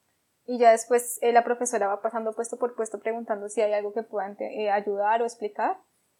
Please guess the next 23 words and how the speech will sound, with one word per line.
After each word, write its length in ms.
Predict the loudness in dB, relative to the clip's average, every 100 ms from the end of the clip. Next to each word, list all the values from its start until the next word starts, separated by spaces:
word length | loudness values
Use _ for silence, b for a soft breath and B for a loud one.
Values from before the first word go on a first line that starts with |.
| _ -8
Y 120 | 0
ya. 220 | 0 0 _ _ -18
<laughs> 760 | -16 -14 -16 -16 -16 -18 _ -2
Muy 180 | 2 4
pocas 320 | 4 2 0
veces 220 | 0 -2
hay 100 | -2
explicación, 680 | -2 -4 -2 -2 -2 -8 -8
¿sabes? 360 | -6 -8 -10 _ _ _ _ _ _ _
Que 80 | 0
es 60 |
algo 200 | 2 2
que 120 | 0 -2
no 140 | -2
me 120 | -2
ha 40 | -6
gustado 380 | -6 2 2
mucho, 440 | 2 -4 -6 -2 -2 _ _
pero 200 | 4 4
por 120 | 4 2
otra 180 | 4
parte 280 | 4 2 2
digo, 440 | 0 2 2 0